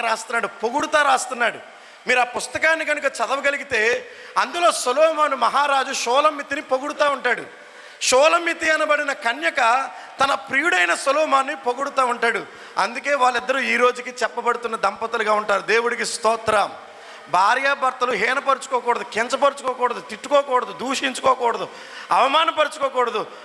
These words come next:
భార్యాభర్తలు ఇద్దరు ఒకరినొకరు పొగుడుకోవాలి, ఏ పని చేసినా పొగడాలి. అప్పుడు ఆ కుటుంబం నిండు నూరేళ్ళు దేవుడు ఆశించినట్టే ఉంటది. దేవుడికి స్తోత్రం. అక్కడ ఇంకొక మాట కూడా రాయబడింది, నాలుగో మాట.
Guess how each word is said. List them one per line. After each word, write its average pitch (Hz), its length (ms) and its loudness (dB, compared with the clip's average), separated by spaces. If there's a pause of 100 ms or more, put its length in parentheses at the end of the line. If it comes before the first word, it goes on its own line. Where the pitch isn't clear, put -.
(140)
భార్యాభర్తలు 226 680 2
ఇద్దరు 220 220 0
ఒకరినొకరు 214 560 -2
పొగుడుకోవాలి, 240 1040 0
ఏ 311 220 4
పని 294 320 -2
చేసినా 277 280 -4
పొగడాలి. 247 520 0 (460)
అప్పుడు 233 220 0
ఆ 233 40 2
కుటుంబం 214 640 -4 (300)
నిండు 220 240 -2
నూరేళ్ళు 240 400 0
దేవుడు 214 420 0
ఆశించినట్టే 208 600 -4
ఉంటది. 196 340 -2
దేవుడికి 214 500 -2
స్తోత్రం. 190 540 0 (600)
అక్కడ 277 200 0
ఇంకొక 294 220 0
మాట 285 220 2
కూడా 277 180 0
రాయబడింది, 254 480 0
నాలుగో 240 360 0
మాట. 220 260 -2